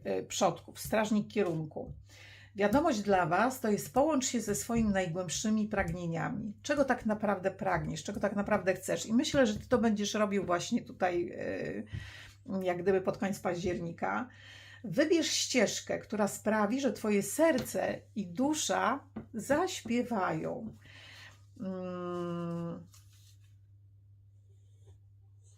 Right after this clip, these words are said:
Ta karta przychodzi dlatego, ponieważ, y, prawdopodobnie jesteś na rozdrożu. I nie wiesz tak naprawdę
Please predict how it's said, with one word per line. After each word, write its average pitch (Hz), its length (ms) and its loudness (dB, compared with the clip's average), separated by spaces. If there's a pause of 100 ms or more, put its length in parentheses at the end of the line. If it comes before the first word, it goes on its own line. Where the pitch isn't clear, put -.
(1300)
Ta 208 60 0
karta 349 280 4
przychodzi 269 420 0
dlatego, 247 380 2
ponieważ, 233 840 0
y, 202 300 0
prawdopodobnie 226 800 2
jesteś 190 320 -4
na 185 100 -2
rozdrożu. 156 680 0 (2000)
I 233 140 6
nie 254 260 8
wiesz 220 580 0
tak 196 180 -2
naprawdę 220 880 2